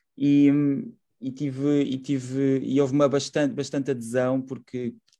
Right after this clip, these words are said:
eh, houve ali uma, um, um bocado a aproximação do, do confinamento e dos co-, e do covid, que, que ajudou também a, a, a fazer com que a página crescesse, porque as pessoas também tiveram mais paradas em casa e com mais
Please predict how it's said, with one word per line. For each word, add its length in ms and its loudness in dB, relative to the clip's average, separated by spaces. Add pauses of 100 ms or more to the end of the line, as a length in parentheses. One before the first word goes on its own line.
(400)
eh, 300 -6
houve 220 2
ali 140 4
uma, 320 6
um, 140 2
um 240 0
bocado 680 -2
a 40 0
aproximação 640 -2
do, 100 -4
do 180 -8
confinamento 760 -2
e 40 -8
dos 220 -10
co-, 200 -4
e 60 -2
do 120 -4
covid, 560 -2 (500)
que, 280 2
que 120 -2
ajudou 300 -2
também 440 -2
a, 460 -4 (480)
a, 40 -2
a 40 -4
fazer 240 -4
com 120 -4
que 60 -2
a 40 -8
página 320 0
crescesse, 440 -4
porque 180 -8
as 60 -4
pessoas 220 -8
também 220 -2
tiveram 260 -2
mais 160 0
paradas 420 -4
em 100 -6
casa 400 -4
e 40 -10
com 140 -10
mais 380 -4